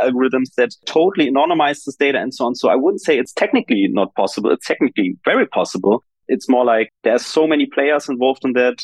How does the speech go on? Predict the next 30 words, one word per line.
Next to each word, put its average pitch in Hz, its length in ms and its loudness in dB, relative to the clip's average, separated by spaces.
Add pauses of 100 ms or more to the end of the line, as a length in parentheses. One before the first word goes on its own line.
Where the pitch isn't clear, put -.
It's 107 160 -10
very 151 260 2
complex. 131 720 -2
There's 110 420 -2
some 131 180 -2
stigma 135 400 0
on 117 440 0
not 135 180 -2
touching 127 500 -2 (100)
sensitive - 480 -2
data, 113 360 2 (400)
which - 380 0
I 113 120 0
think 117 240 -2
will 113 160 2
take - 320 -4
some 135 260 -4
time, 147 320 0
and 120 280 -4
more 139 240 2
companies 139 600 -4
just - 240 -6 (140)
going 139 260 2
into 131 280 0
that 120 180 2 (160)
and, 101 360 0
uh, 101 100 0
driving 101 400 0
this 82 180 -4
more. 76 220 -2